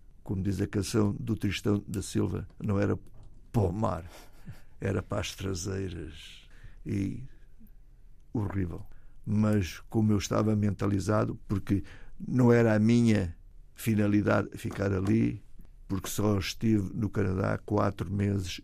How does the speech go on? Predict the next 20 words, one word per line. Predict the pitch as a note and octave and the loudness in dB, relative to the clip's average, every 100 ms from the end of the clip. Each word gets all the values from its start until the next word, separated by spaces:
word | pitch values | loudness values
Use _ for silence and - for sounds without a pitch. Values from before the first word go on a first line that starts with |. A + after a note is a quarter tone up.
| - | -8
e | G2+ | -6
cinco | - F#2+ - | -4 -6 -6
dias. | E2+ D#2 D2+ - - - - - - - - | -8 -8 -10 -14 -16 -16 -16 -14 -12 -14 -16
Depois | - G2+ - | -4 -4 -2
fui | G2+ G2+ | 0 2
para | G#2 | 2
os | F#2+ | -2
Estados | - F#2+ F2+ | -2 -4 -2
Unidos | F#2 G#2 G2+ - - - - - - | -2 -2 -2 -8 -14 -16 -16 -18 -12
até | - G2 F#2+ | -8 -4 -2
hoje. | F2 E2 D#2+ - - - - - | -2 -4 -6 -14 -18 -20 -12 -2
E | G2 | 0
acho | G2 F2+ - | 0 -2 -6
que | - F#2+ F#2+ F#2 - D3 - | -4 -2 -2 -4 -8 -12 -2
é | A#2 A2+ | 4 4
de | G#2 A#2+ A2+ - | 6 6 6 2
recordar | G#2 B2 - G2+ F#2 G2 F#2+ F#2+ - - - | 2 2 4 0 2 2 2 -2 -8 -18 -6
as | F#2+ - | -6 -2
coisas | F#2+ F2 E2+ | -2 0 -2
boas. | D#2 E2 D#2+ | -2 -4 -6